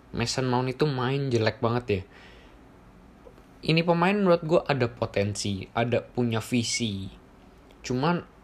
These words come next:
entah somehow kapasitasnya ini ya mentoknya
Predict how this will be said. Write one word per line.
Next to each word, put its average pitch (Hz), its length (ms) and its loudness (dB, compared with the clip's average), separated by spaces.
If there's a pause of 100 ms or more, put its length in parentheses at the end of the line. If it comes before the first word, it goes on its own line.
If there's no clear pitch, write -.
(140)
entah 120 240 2
somehow 139 720 2 (560)
kapasitasnya 120 880 0
ini 156 240 0
ya 107 80 2
mentoknya 101 640 -2